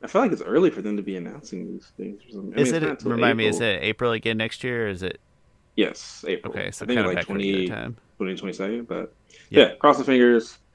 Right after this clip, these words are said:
Speaker 1: And I still wanna reach out to them about the possibility of doing a, uh, an Avatar panel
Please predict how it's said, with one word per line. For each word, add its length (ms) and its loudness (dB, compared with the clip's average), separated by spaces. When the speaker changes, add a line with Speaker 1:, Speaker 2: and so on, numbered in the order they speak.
Speaker 1:
And 80 8
I 60 10
still 320 10
wanna 160 10
reach 160 8
out 160 8
to 60 0
them 340 6
about 240 4
the 40 -18
possibility 520 2
of 140 -4
doing 420 -4
a, 260 -2
uh, 360 -6
an 80 -8
Avatar 720 -4
panel 480 -12